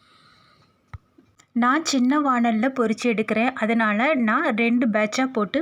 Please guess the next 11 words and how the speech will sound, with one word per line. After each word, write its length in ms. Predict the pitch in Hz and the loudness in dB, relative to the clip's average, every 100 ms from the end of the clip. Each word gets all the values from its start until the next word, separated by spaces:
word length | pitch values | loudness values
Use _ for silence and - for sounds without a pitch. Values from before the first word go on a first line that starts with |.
| 339 | -2
பொரிச்சுக்கிறேங்க. 600 | 214 208 - 208 202 196 302 381 _ _ _ _ _ _ - _ - | -2 -2 -4 -4 -2 0 -2 -4 _ _ _ _ _ _ -20 _ -10
இப்ப 160 | 240 269 254 | -4 0 2
இந்த 160 | 240 254 254 | 2 2 2
மாதிரி 280 | 220 214 359 480 - | 0 0 -2 -4 -4
நம்ம 220 | 226 220 247 214 | 0 0 0 0
எல்லாத்தையும் 480 | 202 208 233 240 - | -2 -2 -2 -4 -2
சேர்த்துக்கலாம். 540 | 214 208 226 220 302 330 _ _ - | -2 -2 -2 -2 -2 -6 _ _ -4
அடுப்பை 420 | 220 226 269 330 415 247 | 0 0 -2 -2 -2 0
மீடியம் 340 | 247 240 285 - | 2 2 0 -2
ஃப்ளேம்ல 340 | 220 214 233 240 | 0 0 0 -2
வச்சுக்கோங்க. 480 | - - 208 196 | -2 -2 -2 -2